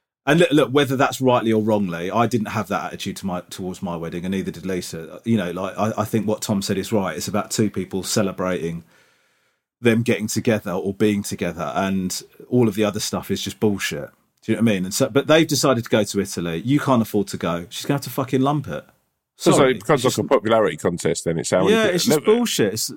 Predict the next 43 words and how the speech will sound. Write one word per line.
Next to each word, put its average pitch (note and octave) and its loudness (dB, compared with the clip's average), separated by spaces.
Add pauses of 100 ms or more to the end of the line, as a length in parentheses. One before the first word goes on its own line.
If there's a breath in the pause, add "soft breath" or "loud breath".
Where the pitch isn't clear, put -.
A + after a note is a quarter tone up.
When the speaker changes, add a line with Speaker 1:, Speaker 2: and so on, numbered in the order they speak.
Speaker 1:
it's - -4
just F#3 -2
bullshit. G3 4
Speaker 2:
To G#2 2
give D3 4
another C#3+ 4
exa-, G#2+ -2
example, G#2+ 0
we B2+ 0
went G#2+ -4
to G2 -10
Cyprus G2 -2
for - -14
a F2 -10
friend's F2 -6
wedding, D2+ -8 (280)
like E2 -2
a - -18
friend, F#2+ 0
Speaker 1:
Yeah. A2+ 0
Speaker 2:
Fonty G2 0
Catherine's. F2 -2
They A2+ 2
got G#2+ -2
married A2 2
in F#2+ -2
Cyprus, F#2+ 0
Ron. - -4 (480 soft breath)
This D3 2
woman, G2+ 2 (100)
and, - -8
well, G2+ 0
both B2+ 4
of E2+ -6
them F2 -4
turned G2 0
into G2 -6
such - -2 (180)
bride G2 2 (120)
and F2+ -4
groomzillas. F2+ 2
They G2+ 0
were G#2 4